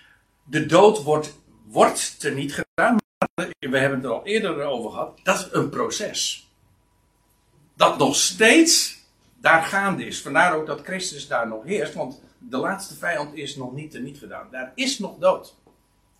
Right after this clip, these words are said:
Er is sowieso ook nog de tweede dood, maar ook de dood is er. Er zi-, er zijn er nog die sterven. En, ehm, de jongeling zal als honderdjarige sterven. En de zondaar, hé, die is daar dus ook nog. Die zal als honderdjarige te licht worden bevonden.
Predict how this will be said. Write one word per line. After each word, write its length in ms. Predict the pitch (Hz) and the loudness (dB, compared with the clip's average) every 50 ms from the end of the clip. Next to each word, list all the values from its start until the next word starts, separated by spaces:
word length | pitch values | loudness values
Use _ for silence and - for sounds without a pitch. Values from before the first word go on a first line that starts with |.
| _ _ | _ _
Er 60 | - | -12
is 60 | 110 98 | -6 -2
sowieso 400 | 117 117 110 107 113 110 - - | -2 -2 0 0 0 0 0 -2
ook 140 | 113 - - | -4 -6 -6
nog 140 | 127 98 101 | -6 -8 -8
de 120 | 107 - | -10 -12
tweede 300 | - 107 113 123 151 151 | -8 -6 -4 -4 -4 -4
dood, 260 | 127 135 143 - - _ _ | -4 -4 -4 -4 -6 _ _
maar 160 | - 127 113 - - _ _ _ _ _ _ _ - | -12 -12 -12 -12 -14 _ _ _ _ _ _ _ -6
ook 200 | 185 - - - | -6 -4 -4 -6
de 140 | - - | -12 -8
dood 320 | - - 220 233 - - - | -4 0 0 0 0 -2 -4
is 180 | 156 - - | -12 -12 -12
er. 140 | 123 - - - | -12 -14 -18 -14
Er 120 | - 147 - | -10 -10 -8
zi-, 240 | - - - - - | -8 -8 -10 -10 -12
er 100 | - 139 | -12 -10
zijn 240 | - - 185 202 196 | -4 0 0 0 0
er 60 | 185 | 0
nog 160 | 175 165 143 127 | -4 -4 -6 -6
die 100 | 117 107 | -8 -10
sterven. 580 | - 156 160 175 185 170 175 185 214 220 - _ - - _ _ _ _ _ _ - - _ _ _ | -6 -4 -2 -2 -2 -4 -6 -10 -10 -10 -14 _ -20 -20 _ _ _ _ _ _ -20 -20 _ _ _
En, 400 | - 147 147 147 143 143 139 143 | 6 8 8 8 8 6 2 0
ehm, 360 | 135 127 127 123 120 117 117 - - - - - _ _ _ | 2 4 4 4 4 0 -4 -8 -14 -18 -20 -20 _ _ _
de 120 | - 151 | 0 6
jongeling 440 | 185 247 277 269 254 220 220 220 202 | 8 8 10 10 10 10 10 8 8
zal 220 | 190 185 175 165 | 8 8 8 8
als 180 | 160 143 139 - | 6 4 4 6
honderdjarige 560 | - 196 220 208 175 156 151 147 143 - - | 4 4 6 6 6 6 6 6 6 4 2
sterven. 280 | - 180 185 180 - - | 0 -4 -6 -4 2 4
En 200 | 220 208 180 139 | 6 6 6 4
de 80 | 127 | 2
zondaar, 920 | - - 135 170 214 302 - - - - 143 127 - - - 311 - - - | 0 2 6 8 8 8 6 2 2 4 4 4 6 6 4 4 2 -2 -6
hé, 220 | - 226 320 - | -2 2 2 2
die 160 | - 190 190 190 | 2 2 0 -2
is 160 | 196 - - | -2 0 4
daar 220 | 170 139 - - | 4 4 4 4
dus 220 | 113 104 - - - | 0 -8 -6 0 4
ook 280 | 143 170 - 330 - | 6 6 6 6 6
nog. 420 | - 139 156 165 160 - - - _ _ _ _ _ _ _ _ _ _ - - - - | 6 6 6 6 4 -2 -10 -16 _ _ _ _ _ _ _ _ _ _ -20 -20 -14 -8
Die 120 | 165 208 | -4 0
zal 220 | 202 220 208 196 185 | 6 6 6 6 6
als 160 | 165 143 - | 4 2 4
honderdjarige 680 | 131 156 - - 202 160 156 160 156 156 151 - 151 - | 6 6 6 6 4 4 8 10 10 10 8 6 -2 -6
te 80 | - | -6
licht 220 | 127 127 123 120 - | -4 -4 -4 -4 -4
worden 240 | 104 107 101 92 90 | -8 -8 -8 -8 -12
bevonden. 440 | 101 - - - - - - - | -14 -16 -16 -16 -18 -18 -20 -20